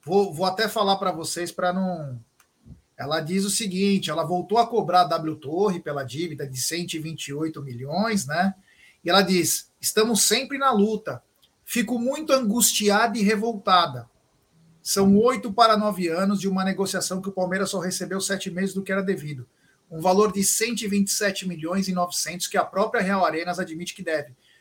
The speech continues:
Mas estamos em negociação. Uma parte na arbitragem que não podemos falar. É importante o torcedor entender que a presidente do Palmeiras entende que mais importante que o interesse comercial da Real Arenas é o interesse público para o nosso torcedor. Para mim,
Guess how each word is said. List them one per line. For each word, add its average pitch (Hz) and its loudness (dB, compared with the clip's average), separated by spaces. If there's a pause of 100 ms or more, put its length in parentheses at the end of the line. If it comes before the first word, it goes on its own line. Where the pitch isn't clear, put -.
(140)
Mas 262 -2
estamos 277 -2
em 269 -4
negociação. 247 0 (260)
Uma 175 0
parte 175 4
na 196 2
arbitragem 185 2
que 180 -8
não 175 -6
podemos 190 -2
falar. 190 2 (280)
É 180 -4
importante 196 0
o - -6
torcedor 196 0
entender 180 0
que 190 -6
a 175 2
presidente 208 -2
do 180 -4
Palmeiras 156 -4
entende 170 -8
que 160 -8
mais 180 2
importante 180 -2
que - -10
o 170 -2
interesse 170 -6
comercial 156 -4
da 147 0
Real 156 2
Arenas 170 0 (400)
é 220 4
o 220 6
interesse 214 4
público 190 -2
para 190 0
o 175 -4
nosso 185 0
torcedor. 160 -2
Para 156 -2
mim, 180 -2